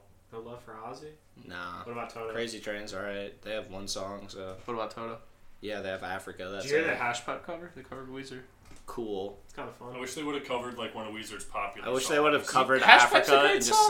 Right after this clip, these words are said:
Speaker 2: sang it
Speaker 3: Oh,
Speaker 2: again.
Speaker 3: yeah, it's more popular than, uh, like, the Sweater Song or Buddy Holly.
Speaker 1: Yeah, but everyone's
Speaker 3: Everyone
Speaker 1: done that.
Speaker 2: What's with these homies?
Speaker 3: Okay, well, well,
Speaker 2: That's Buddy
Speaker 3: freaking
Speaker 2: Holly.
Speaker 3: Weezer covered, um, Toto's most
Speaker 1: Ooh, we
Speaker 3: popular
Speaker 1: got
Speaker 3: song,
Speaker 1: Jimi
Speaker 3: like,
Speaker 1: Hendrix
Speaker 3: Return
Speaker 1: in
Speaker 3: the
Speaker 1: here.
Speaker 3: Favor.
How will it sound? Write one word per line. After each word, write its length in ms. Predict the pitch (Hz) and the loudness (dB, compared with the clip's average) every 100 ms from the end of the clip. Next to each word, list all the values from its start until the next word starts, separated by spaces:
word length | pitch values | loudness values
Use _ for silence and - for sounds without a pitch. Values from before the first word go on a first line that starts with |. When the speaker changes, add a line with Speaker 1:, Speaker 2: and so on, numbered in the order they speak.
| - | 4
Speaker 2:
sang 80 | 120 | 8
it 40 | |
Speaker 3:
Oh, 200 | 180 196 | 8 10
Speaker 2:
again. 200 | 196 190 | 8 8
Speaker 3:
yeah, 40 | 170 | 4
it's 140 | 165 | 0
more 160 | 165 165 | 0 2
popular 600 | 147 143 147 151 147 139 | 2 0 0 -4 -4 -2
than, 240 | 135 135 | -2 -2
uh, 240 | 131 123 120 | -2 -2 -2
like, 240 | 120 117 | -2 -6
the 80 | - | -10
Sweater 420 | 123 - 123 120 | -10 -4 -4 -4
Song 320 | 120 123 123 120 | -6 -4 -4 -4
or 60 | |
Buddy 320 | 113 120 117 113 | -6 -6 -6 -4
Holly. 300 | 113 113 233 | -4 -2 0
Speaker 1:
Yeah, 20 | |
but 80 | - | 0
everyone's 280 | 208 226 185 170 | 0 0 0 2
Speaker 3:
Everyone 200 | 180 180 | 4 4
Speaker 1:
done 140 | - - - | 0 -12 -10
that. 100 | 226 | 4
Speaker 2:
What's 320 | 208 226 220 | 10 10 10
with 220 | 277 302 | 4 0
these 260 | - 233 247 - | 0 -2 -2 -2
homies? 640 | 381 392 392 403 392 381 339 | 0 2 4 6 6 6 6
Speaker 3:
Okay, 140 | 392 | 8
well, 420 | 196 202 202 190 - - | 8 8 6 4 -2 -2
well, 160 | 185 | 4
Speaker 2:
That's 180 | 180 - | 6 6
Buddy 240 | 185 123 120 | 4 4 6
Speaker 3:
freaking 40 | |
Speaker 2:
Holly. 220 | 110 101 | 6 6
Speaker 3:
Weezer 300 | 104 - 180 | 4 2 -2
covered, 540 | - 165 151 151 143 - | 0 -2 0 -4 -6 -8
um, 480 | 139 127 120 113 104 101 - - - | -4 -2 -2 -8 -14 -20 -20 -20 -16
Toto's 440 | - 131 135 120 110 | -8 -4 -4 -6 -8
most 200 | - - | -10 -6
Speaker 1:
Ooh, 60 | |
we 40 | 120 | -4
Speaker 3:
popular 280 | 120 127 | -2 -4
Speaker 1:
got 60 | 120 | -4
Speaker 3:
song, 140 | - 135 | -4 -4
Speaker 1:
Jimi 20 | 113 | -4
Speaker 3:
like, 80 | 117 113 | -6 -8
Speaker 1:
Hendrix 300 | 120 127 123 | -8 -8 -8
Speaker 3:
Return 180 | 127 | -10
Speaker 1:
in 60 | 123 | -10
Speaker 3:
the 40 | |
Speaker 1:
here. 60 | 131 | -10
Speaker 3:
Favor. 400 | 127 - 98 101 | -10 -10 -12 -16